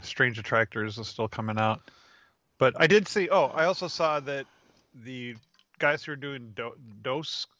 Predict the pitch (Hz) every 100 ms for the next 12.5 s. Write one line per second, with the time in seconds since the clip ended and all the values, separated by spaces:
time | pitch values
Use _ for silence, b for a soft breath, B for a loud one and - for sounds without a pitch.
0 | _ _ _ _ _ _ _ _ _ _
1 | _ _ _ _ - 160 160 170 - -
2 | _ _ _ _ 139 139 151 151 147 143
3 | 143 - 139 139 143 143 135 - _ _
4 | _ _ - 143 143 - 156 156 139 -
5 | 143 - 131 120 120 113 123 117 117 113
6 | 110 120 113 _ _ _ _ _ - 135
7 | 127 123 117 113 113 120 113 113 - 120
8 | 113 117 117 120 120 113 113 107 - -
9 | _ _ _ _ _ _ _ _ _ _
10 | _ - - 151 123 117 117 123 120 -
11 | 120 117 - 113 120 - 117 110 113 113
12 | 107 127 117 -